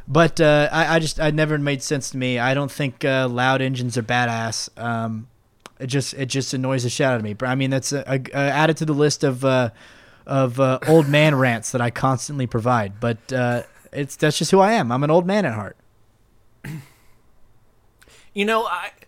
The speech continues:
Speaker 2: maybe some of it is, like, a personality thing, but I, I feel like there's definitely part of me that almost categorizes this, uh,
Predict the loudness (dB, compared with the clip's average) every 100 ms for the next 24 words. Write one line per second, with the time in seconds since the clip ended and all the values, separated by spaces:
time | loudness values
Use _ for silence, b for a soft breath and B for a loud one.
0 | b b -14 -2 -2 0 -4 -4 -2 -4
1 | -4 -6 -8 -10 -10 -10 -12 -14 -10 -8
2 | -8 -10 -10 -10 -10 -12 -14 -14 -12 -14
3 | -16 b b b -4 -4 0 -2 0 -4
4 | -4 -6 -4 -2 -2 -4 -6 -6 -8 -6
5 | -6 -6 -10 -10 -10 -10 -14 _ _ _
6 | _ _ _ _ _ _ _ _ -20 -6
7 | -4 -2 -4 -6 -8 -6 -6 -6 -8 -8
8 | -10 -10 -10 -6 -6 -4 -4 -4 -6 -8
9 | -8 -6 -8 b b b b -20 -20 -20